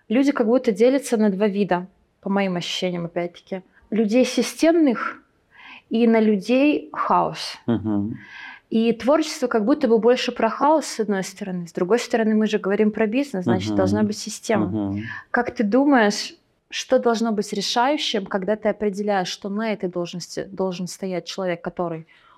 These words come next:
Speaker 1: уйдите там, но он реально какие-то крутые штуки создает,
Speaker 2: Мгм.
Speaker 1: а на этой должности дол-, э, должен стоять человек, который, ну, которым можно руководить?
Speaker 2: Ну, когда у тебя стартап,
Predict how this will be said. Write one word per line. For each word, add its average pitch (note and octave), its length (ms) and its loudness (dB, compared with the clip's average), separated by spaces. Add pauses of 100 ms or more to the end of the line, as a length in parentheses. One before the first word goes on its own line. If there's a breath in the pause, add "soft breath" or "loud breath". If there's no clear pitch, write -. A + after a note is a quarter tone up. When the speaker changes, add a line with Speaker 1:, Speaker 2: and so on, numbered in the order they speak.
(140 soft breath)
Speaker 1:
уйдите F#3+ 440 -4
там, D#3+ 300 -4
но G3+ 120 0
он F#3+ 120 0
реально F3+ 280 2
какие-то F3 320 -8
крутые F3 320 -6
штуки D#4 320 -4
создает, F#3 520 -6
Speaker 2:
Мгм. G#2+ 120 -14 (240 loud breath)
Speaker 1:
а E3+ 120 -2
на G3+ 200 0
этой C4 160 -2
должности G3 500 -2
дол-, F3 280 -2 (140)
э, - 20 -4
должен F#3+ 300 -4
стоять G3 280 -6
человек, A#3+ 320 -4
который, G3+ 460 -2 (580 soft breath)
ну, A#3+ 100 -4
которым B3 320 2
можно G#3+ 240 0
руководить? F#3+ 680 -8 (1120 loud breath)
Speaker 2:
Ну, D3 60 -6
когда D#3 160 2
у D3 40 4
тебя - 140 -4
стартап, - 560 -2